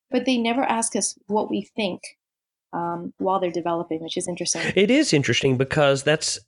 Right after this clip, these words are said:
Speaker 2: that's flipping the script a little bit. Normally, you're on the client side and helping design and develop for the customer. And so you just naturally find, "Well, what does the customer need? How are we trying to approach this?" And then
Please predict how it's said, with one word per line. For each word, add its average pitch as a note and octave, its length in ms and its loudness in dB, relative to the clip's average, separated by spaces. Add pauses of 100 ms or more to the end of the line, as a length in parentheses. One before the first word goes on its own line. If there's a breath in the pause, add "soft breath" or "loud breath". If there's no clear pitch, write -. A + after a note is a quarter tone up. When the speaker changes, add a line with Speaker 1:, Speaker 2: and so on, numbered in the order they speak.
(120)
Speaker 2:
that's D3 600 0 (120)
flipping F3 580 0
the C3+ 80 4
script - 300 0
a D3 60 2
little A#2+ 160 2
bit. A#2+ 140 2
Normally, D#3+ 380 4
you're D3+ 300 2
on C#3+ 200 2
the A#2 80 0
client D#3+ 480 2
side A#2+ 480 2
and G#2 120 2
helping A#2+ 400 0 (320 loud breath)
design B2+ 720 2
and A2+ 140 2
develop B2 480 0
for A#2 400 2
the G#2 120 0
customer. G2 760 -2 (240 loud breath)
And A#2 160 2
so A#2 320 4
you C3 500 0
just A#2+ 220 0
naturally G2+ 480 0
find, G#2+ 320 0
"Well, C3 160 4
what G#2+ 140 4
does C#3+ 140 2
the C#3+ 60 -2
customer E3+ 360 0
need? G3 260 2
How F#2 220 2
are B2+ 40 4
we D#3 120 2
trying D#3+ 380 2
to - 120 -2
approach F#3 400 0
this?" G2+ 260 2 (360 loud breath)
And C3 520 4
then C#3+ 460 4